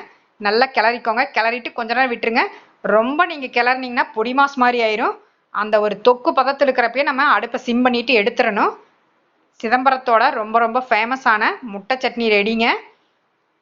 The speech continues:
இதே மாதிரி நீங்க செஞ்சு பார்த்துட்டு எனக்கு கமெண்ட் பாக்ஸ்ல சொல்லுங்க. இந்த வீடியோ பிடிச்சிருந்தா ஒரு லைக் பட்டனை தட்டிருங்க. எங்க சேனலை அப்படியே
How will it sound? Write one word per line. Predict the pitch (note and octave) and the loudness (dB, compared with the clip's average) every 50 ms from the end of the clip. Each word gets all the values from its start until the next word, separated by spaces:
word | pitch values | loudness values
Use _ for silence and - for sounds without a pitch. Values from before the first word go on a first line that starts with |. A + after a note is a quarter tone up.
| _ _ _ - G3+ G#3+ | _ _ _ -12 -8 -2
இதே | G3+ B3 B3+ C#4 C#4 C#4 C#4+ C#4 C4 | 0 0 2 2 0 -2 -4 -4 -2
மாதிரி | B3 A#3 B3+ E4 G#4+ - - - - _ _ _ _ _ _ _ - G#3+ | -2 0 0 -2 -4 -6 -10 -18 -20 _ _ _ _ _ _ _ -4 0
நீங்க | G3+ G#3 G3 G3+ | 0 0 2 2
செஞ்சு | A3+ A3 A#3 A#3 D4 B3+ | 2 2 2 2 2 2
பார்த்துட்டு | C4+ B3 - - C4+ B3+ | 2 2 2 0 -2 -2
எனக்கு | A#3+ G3+ - | -2 0 0
கமெண்ட் | G3+ G#3 A#3 B3 B3 | 0 0 0 2 2
பாக்ஸ்ல | B3 A#3+ - A3+ G#3+ G#3 - | 0 0 0 -2 -2 0 0
சொல்லுங்க. | G#3+ G#3 A3 A3 B3 E4 A4+ - - _ _ _ _ _ _ | 0 2 2 2 2 0 0 -2 -8 _ _ _ _ _ _
இந்த | G#3 G3 F#3 F#3+ | -12 -8 -6 -4
வீடியோ | A3+ B3+ B3 C4 B3+ B3+ - | -4 -2 0 0 -2 -2 -4
பிடிச்சிருந்தா | A#3+ A#3+ B3 - C#4+ B3+ B3 A#3+ C4 C#4 B3+ | -6 -6 -4 -2 -2 0 0 0 0 0 -2
ஒரு | G#3+ G#3 G3 | -4 -4 -4
லைக் | G3 A3+ A3 A3 | -4 -4 -2 -4
பட்டனை | B3 A#3+ A#3+ A3+ - | -4 -4 -4 -4 -4
தட்டிருங்க. | A3 G#3 G#3+ A#3 A3 A3 A3 B3+ E4+ A4 - - _ _ _ _ _ _ _ - G#3 G3+ | -4 -6 -6 -8 -10 -6 -4 -4 -4 -4 -6 -12 _ _ _ _ _ _ _ -12 -10 -6
எங்க | G3+ G3+ F#3+ G3 - | -4 -4 -4 -2 0
சேனலை | A#3 A3+ A#3 C4 C4 C4 B3 | 2 2 2 2 2 0 0
அப்படியே | G#3+ G#3+ A#3 C4 | -2 -2 -4 -4